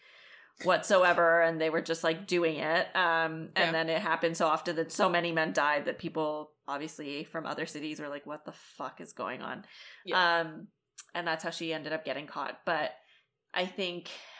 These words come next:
Speaker 1: primarily what makes me laugh is that, like, she knew that this was a problem. She knew that women were dying, or, and that women were being, like, brutalized by their, like, drunken husbands.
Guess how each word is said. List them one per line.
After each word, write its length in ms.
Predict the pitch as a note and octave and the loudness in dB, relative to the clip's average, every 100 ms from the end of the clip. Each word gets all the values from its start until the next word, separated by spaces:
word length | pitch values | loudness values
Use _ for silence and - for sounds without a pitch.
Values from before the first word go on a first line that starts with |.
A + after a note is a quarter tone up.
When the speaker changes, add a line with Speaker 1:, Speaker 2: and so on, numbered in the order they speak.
| - - | -20 -18
Speaker 1:
primarily 1000 | - G#3 F#3+ F3+ F3+ F#3 E3 D3 C#3 E3+ | -4 -2 -2 -2 -2 -2 -4 -8 -8 -8
what 180 | F3+ D3+ | -8 -10
makes 240 | D3+ - | -10 -12
me 120 | F3 D#3+ | -10 -4
laugh 280 | C#3+ D#3+ | -2 -2
is 160 | F3 E3 | -6 -4
that, 320 | C#3+ B2 - - _ - - | -2 -2 -4 -12 _ -20 -2
like, 220 | F3+ F3 | -2 -2
she 240 | - A#3+ | -4 -4
knew 540 | A#3 G3+ A#3 A#3 F3 D#3+ | -4 -2 -2 0 -2 0
that 180 | E3+ E3+ | 0 0
this 220 | E3+ - | -2 -2
was 140 | F3+ | -4
a 40 | G#3+ | -4
problem. 680 | - F#3 D#3+ - - G#3 G3+ | 0 2 2 -2 -6 -8 -8
She 180 | B3 | -4
knew 240 | A#3 G#3 A3+ | -4 -2 0
that 220 | G3 F3 | 0 2
women 280 | F3+ F3 E3 | 0 0 -2
were 120 | E3 | -2
dying, 640 | G3+ D3+ C#3 F#2 G2+ F#3+ - _ _ - | 0 0 0 -4 -8 -10 -14 _ _ -6
or, 80 | E3+ | -2
and 260 | F3+ G3+ F#3 | 0 2 2
that 100 | F3+ | 2
women 280 | F3+ F3 | 0 -2
were 100 | E3+ | -4
being, 260 | E3 E3 D#3 | -4 -4 -4
like, 160 | D#3+ D3+ | -4 -2
brutalized 500 | E3 D#3+ D3 D#3+ - | -2 0 0 0 -2
by 140 | D3+ | -4
their, 280 | D3 D#3 - | -4 -6 -6
like, 220 | D#3+ D#3+ | -4 -2
drunken 360 | - D#3 D3+ D#3 | -2 -4 -2 -4
husbands. 680 | D#3+ E3 - C3 D3+ A3+ | -2 -4 -2 -4 -4 -10